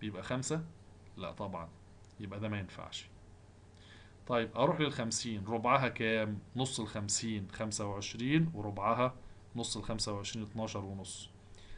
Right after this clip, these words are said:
فالخمسين لما تقل اتناشر ونص، هل تبقى تلاتين؟ لا طبعًا. طب الأربعين ربعها كام؟ ربعها عشرة.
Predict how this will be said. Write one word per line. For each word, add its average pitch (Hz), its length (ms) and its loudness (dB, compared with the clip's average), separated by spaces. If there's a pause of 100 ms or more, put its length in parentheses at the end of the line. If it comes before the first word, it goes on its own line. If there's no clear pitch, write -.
(180)
فالخمسين 113 480 2
لما 165 220 8
تقل 160 300 2
اتناشر 143 440 2
ونص، 110 560 -4 (480)
هل 143 120 2
تبقى 135 200 0
تلاتين؟ 147 520 2 (420)
لا 104 180 -2
طبعًا. 85 320 -6 (920)
طب 123 160 4
الأربعين 127 640 6
ربعها 117 400 8
كام؟ 117 440 4
ربعها 104 420 2
عشرة. 101 440 4